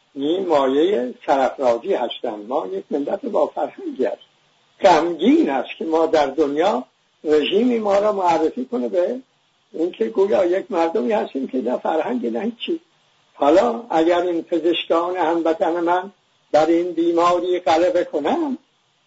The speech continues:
آیا نه تنها سرفرازی خودشون هست، بلکه سبب آن می‌شود که جهان بگی ایران دیگر رو ببیند، ایران تحت سلطه استبداد رو،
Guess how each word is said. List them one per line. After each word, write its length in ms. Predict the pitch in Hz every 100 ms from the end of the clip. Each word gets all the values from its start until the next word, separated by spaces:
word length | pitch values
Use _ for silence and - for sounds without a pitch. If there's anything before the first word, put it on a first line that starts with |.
| _
آیا 260 | 123 147
نه 160 | 165 208
تنها 380 | 202 269 190 185
سرفرازی 720 | - 170 - 180 175 156 170 160
خودشون 480 | 170 160 - 156
هست، 200 | 143 165 - _ _ _ _
بلکه 580 | 131 143 - 208 240 277 - _ _ _ - -
سبب 400 | 143 156 185 196
آن 240 | 190 220
می‌شود 600 | 220 202 180 180 175 175
که 140 | 196
جهان 500 | 165 180 156 269 269
بگی 220 | 226 220 196
ایران 600 | 165 165 175 190 175 170
دیگر 420 | 175 165 233 254
رو 120 | 233
ببیند، 680 | 220 269 262 196 170 156 127 - _ _ -
ایران 600 | 165 165 175 247 269 262
تحت 480 | 247 180 - 190 -
سلطه 440 | 170 - 185 165
استبداد 720 | 170 - - - 233 277 262
رو، 260 | 226 214